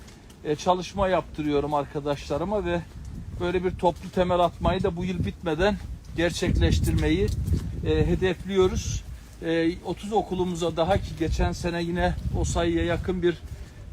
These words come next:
e, okul spor salonunu açmıştık. Yeni bir dönemi daha başlatacağız. Tabii hem yanı sıra çağdaş bir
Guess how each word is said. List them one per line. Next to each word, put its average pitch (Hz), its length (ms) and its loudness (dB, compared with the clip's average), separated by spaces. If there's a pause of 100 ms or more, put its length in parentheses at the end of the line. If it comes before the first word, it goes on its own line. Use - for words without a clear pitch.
e, 151 500 0
okul 165 480 -2
spor 180 320 -2
salonunu 170 400 -2
açmıştık. 185 560 -4 (760)
Yeni 190 260 -2
bir 185 180 -2
dönemi 170 380 -2
daha 214 240 2
başlatacağız. 180 920 0
Tabii 226 300 -2 (600)
hem 240 180 0
yanı 233 340 2
sıra 233 280 0
çağdaş 220 540 2
bir 226 120 -6